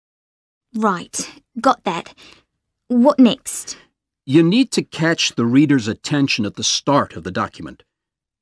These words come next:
Speaker 2: And you need to find the right balance between formal and informal language. Your survey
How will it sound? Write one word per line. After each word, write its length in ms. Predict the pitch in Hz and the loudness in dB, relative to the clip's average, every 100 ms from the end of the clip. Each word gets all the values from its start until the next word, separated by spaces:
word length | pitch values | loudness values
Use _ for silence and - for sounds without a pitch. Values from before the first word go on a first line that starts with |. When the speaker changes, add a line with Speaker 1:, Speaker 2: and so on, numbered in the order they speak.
| _ - | _ -10
Speaker 2:
And 180 | - 139 | -2 2
you 80 | 143 | 4
need 240 | 143 214 | 4 0
to 100 | - | -2
find 340 | 175 - 156 143 | -4 0 0 0
the 80 | 117 | 0
right 260 | 135 170 - | 0 -2 -4
balance 560 | 143 165 180 98 - - | 0 2 2 0 -2 -6
between 420 | - - 117 107 | -6 -4 -2 -2
formal 600 | - - 233 165 95 - _ _ | -4 0 2 4 0 -6 _ _
and 120 | 127 - | -4 -2
informal 720 | 196 190 156 - 131 131 123 | 0 2 2 0 2 2 2
language. 560 | 120 117 98 73 - - _ _ _ _ _ _ _ - | 2 0 -2 -6 -14 -20 _ _ _ _ _ _ _ -2
Your 200 | 147 185 | 2 4
survey 580 | - 247 247 196 175 | 2 4 4 6 2